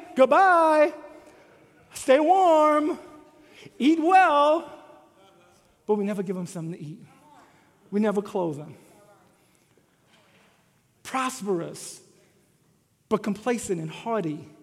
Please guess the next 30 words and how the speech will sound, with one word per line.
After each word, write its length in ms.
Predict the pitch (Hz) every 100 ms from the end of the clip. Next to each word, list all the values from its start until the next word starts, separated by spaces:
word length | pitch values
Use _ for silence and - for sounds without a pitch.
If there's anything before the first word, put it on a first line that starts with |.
| _ _ _ _ _ _ _ _ _ _ _ _ _ _ _ _ _ _ _ _ _ _ _ _ _
Then 140 | 214
in 100 | 208
verse 200 | 190 180
three, 200 | 185 180 180
chapter 300 | 196 170 156
three, 320 | 180 165 156 - _ _ - _
he 80 | 269
says, 200 | 262 226
"Beware 380 | 214 233 370 415
of 80 | 381
your 80 |
tongue." 460 | 269 302 262 180 127 - _ _ _ _ _ _ _ -
We're 140 | 330
gonna 180 | 339 262
get 180 | 277 247
to 80 | 254
contention, 540 | 240 208 262 208 185
'cause 160 | 208 190
contention 520 | - 226 381 294 254
is 120 | 220
in 140 | 226
chapter 300 | 208 233 -
four. 320 | 180 240 190 - - -
That's 220 | 302 330
what 120 | 277
I'm 80 | 240
supposed 240 | 233 247 233
to 60 |
be 100 | 220
preaching. 340 | 208 262 214